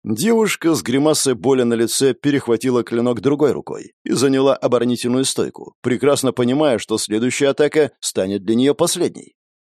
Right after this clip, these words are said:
Меня захлестнули эмоции Авари, вскипятив кровь в венах. Но я не дал ярости затмить свой разум. Гнев должен помогать, а не мешать.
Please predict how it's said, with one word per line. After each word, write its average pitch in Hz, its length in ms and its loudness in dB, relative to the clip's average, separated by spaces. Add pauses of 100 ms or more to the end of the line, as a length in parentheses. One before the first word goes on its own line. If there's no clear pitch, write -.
(100)
Меня 135 440 0
захлестнули 147 800 2
эмоции 123 440 0
Авари, 139 440 2
вскипятив 180 720 -6
кровь 120 300 -2
в 104 40 -10
венах. 57 280 -10 (340)
Но 104 260 0
я 123 180 0
не 123 120 2
дал 156 240 2
ярости 101 560 -2 (120)
затмить 120 400 -2
свой 139 200 0
разум. 98 380 -4 (240)
Гнев 117 540 0
должен 127 400 2
помогать, 151 500 0
а 104 40 0
не 101 100 0
мешать. 135 440 -2